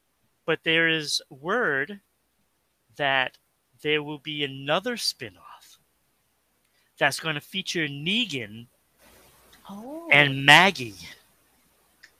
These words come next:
Speaker 2: Oh.
Speaker 1: And we know they, those two hate each other. <laughs>
Speaker 2: Yeah. <laughs>
Speaker 1: So, after all, Negan did kill Glenn right in front of her eyes, pretty brutally,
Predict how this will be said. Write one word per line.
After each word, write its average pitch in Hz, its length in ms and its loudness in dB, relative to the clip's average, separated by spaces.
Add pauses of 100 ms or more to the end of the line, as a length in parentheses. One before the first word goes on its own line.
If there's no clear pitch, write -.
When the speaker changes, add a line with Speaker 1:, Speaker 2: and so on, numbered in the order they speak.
(140)
Speaker 2:
Oh. 180 360 -16 (200)
Speaker 1:
And 117 160 -2
we 151 160 2
know 180 240 8
they, 185 280 6
those 180 400 6
two 214 200 0
hate 196 260 6
each 160 200 -2
other. 113 400 -2
<laughs> 330 60 -2 (560)
Speaker 2:
Yeah. 392 800 -6 (240)
<laughs> 233 240 -10
Speaker 1:
So, 147 480 8 (180)
after 165 300 2
all, 160 480 2 (140)
Negan 151 440 -10
did 165 220 -10 (100)
kill 143 560 2 (220)
Glenn 131 680 2
right 127 220 6
in 127 140 -6
front 139 220 2
of 120 80 0
her 113 340 2
eyes, 107 600 4 (340)
pretty 143 260 -2
brutally, 131 520 -6